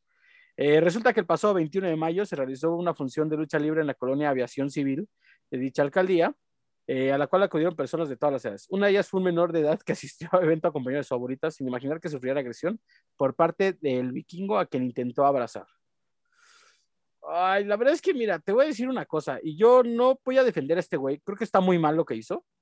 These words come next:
Em, creo que he visto muchas declaraciones por parte de luchadores que deben de sa-, que salieron a decir que deberían de retirar su licencia de luchador, que nunca debería más debería luchar, etcétera, etcétera. Mira, eh, al final de cuentas,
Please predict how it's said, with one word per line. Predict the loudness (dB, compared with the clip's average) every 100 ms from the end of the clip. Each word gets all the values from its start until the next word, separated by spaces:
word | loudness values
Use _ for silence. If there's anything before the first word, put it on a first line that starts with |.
| _
Em, | -6 -2 -2 -4 -6 _ _ _ _ _ _ _ _ _ _ _ _ _
creo | 2 4 4 2
que | 2 2 0
he | 0
visto | -2 -2 -4
muchas | -4 -4
declaraciones | -4 -2 -2 -2 -6 -4
por | -4 -2
parte | -2 -2
de |
luchadores | -2 -2 -4 -4
que | -2
deben | -2 -4
de | -6
sa-, | -10 _ _
que | -2 -2 -2
salieron | -6 0 0
a | 0
decir | -4 -6
que | -4 -4 -6 _ -20 _ -4
deberían | 2 2
de | 4
retirar | 2 2 -2
su | -2
licencia | -8 -6 -6
de | -6
luchador, | -6 0 2 2 0
que |
nunca | -2 0 0
debería | -2 -4
más | -4
debería | -2 -2 -2
luchar, | -2 0 0
etcétera, | -2 -6 -6 -4
etcétera. | -2 0 -2 -2 _ _ _ _ _ _ _ -20 -20 _ _ _ _ _
Mira, | -10 -4 -2 -2 -2
eh, | -2 2 2
al | 0
final | -2 -2
de | -2
cuentas, | -2 -2 -4